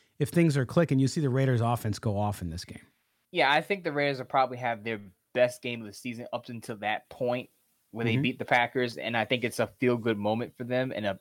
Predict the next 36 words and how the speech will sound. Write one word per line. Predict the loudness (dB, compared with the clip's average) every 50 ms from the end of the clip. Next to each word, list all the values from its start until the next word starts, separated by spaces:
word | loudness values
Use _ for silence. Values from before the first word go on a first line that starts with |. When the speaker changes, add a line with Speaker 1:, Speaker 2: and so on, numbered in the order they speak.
| -8 -6
Speaker 2:
and | -2 -2
a, | -2 -2 -2 -4
a | -4 -4
much-needed | -2 -4 -4 0 2 2 0 0 -2 -2 0 0 0 -2 -2
win | 0 0 0 0 0 -2
if | -2 -2 -2 -2
they | -2 -4 -4
do | -2 -2 -2 -2 -2
lose | 0 0 0 0 0 -2
three | -4 -2 -2 -2
straight, | -2 0 0 0 2 2
as | 0 0
I | 0 -2
said | -2 -4 -6 -4
they | -4 -4
would, | -4 -2 0 0 0 0 -4 _ _ _ _ _ _ _ -4
because | -2 2 2 4 6
then | 6 4 4 4
you, | 2 2 2 4
you're | 4 6 6
on | 6 6 4
Mon-, | 4 4 4 2 2
you're | 0 2 2 2
in | 2
the | 2
Monday | 2 2 0 0 0 0
Night | 0 0 -2 0
Football | -4 -6 -6 _ 2 4 4 4 6
bright | 4 2 2 2 2 -4
lights. | -6 -6 -4 -4 -6 -8 -12 -16 -16 -16 _ _ _ _ _ -4
You're | 0 2
playing | 4 4 4 4
Speaker 1:
Mm-hmm. | 2
Speaker 2:
against | 0 -2 -4
the | -6 0
Packers. | 2 2 2 2 -2 -6 -6 -6 -6 -8 -12